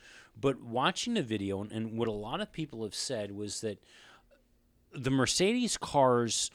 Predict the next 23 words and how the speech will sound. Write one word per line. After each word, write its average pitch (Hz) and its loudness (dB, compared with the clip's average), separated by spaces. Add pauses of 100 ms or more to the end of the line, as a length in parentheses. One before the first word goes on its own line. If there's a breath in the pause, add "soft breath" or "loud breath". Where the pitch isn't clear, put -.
(400 loud breath)
uh, 117 6 (100)
in 123 4
their 131 8
battle, 113 2 (240)
both 143 4
approached - -2
the 117 -10
turn 110 -4 (240)
slower 113 4
than 98 2
normal. 85 -4 (1300 loud breath)
Combine 123 6
that 160 0
with 123 -2
the 113 -4
fact - 2
that 117 -10
Lewis 139 8
essentially 139 2
led 107 2
the 107 -4
door 101 2
open. - -12